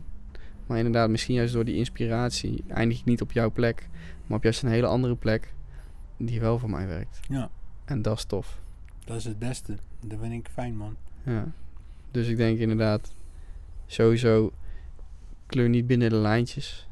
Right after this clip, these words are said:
Speaker 2: Mhm.
Speaker 1: En maakt niet uit waar ik, waar ik naartoe ga, ik kom er wel.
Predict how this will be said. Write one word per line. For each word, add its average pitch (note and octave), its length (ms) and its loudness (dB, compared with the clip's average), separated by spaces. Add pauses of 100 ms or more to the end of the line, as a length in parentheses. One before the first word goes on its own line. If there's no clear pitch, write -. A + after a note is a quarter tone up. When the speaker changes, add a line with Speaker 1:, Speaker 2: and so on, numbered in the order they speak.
(560)
Speaker 2:
Mhm. A2+ 280 -6 (1500)
Speaker 1:
En A2 320 0 (140)
maakt A2+ 180 2
niet A#2 100 4
uit A#2 160 2
waar A2+ 260 4
ik, - 180 -2 (460)
waar A2 120 2
ik G#2+ 60 2
naartoe A#2+ 240 0
ga, B2 100 0
ik G#2 100 0
kom A#2 200 0
er A#2 100 2
wel. A#2 200 -2